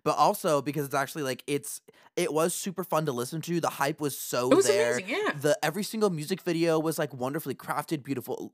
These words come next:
Speaker 1: beautiful to look at, and, like, the full story of the album was great, but, like, past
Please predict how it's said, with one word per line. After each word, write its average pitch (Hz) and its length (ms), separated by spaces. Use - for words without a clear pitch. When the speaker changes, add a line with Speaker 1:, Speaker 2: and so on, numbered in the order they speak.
Speaker 1:
beautiful 196 320
to 185 80
look 175 240
at, 170 240
and, 156 180
like, 135 280
the 156 120
full 175 240
story 165 360
of 147 40
the 143 80
album 127 380
was 113 180
great, 123 480
but, 143 200
like, 139 320
past - 540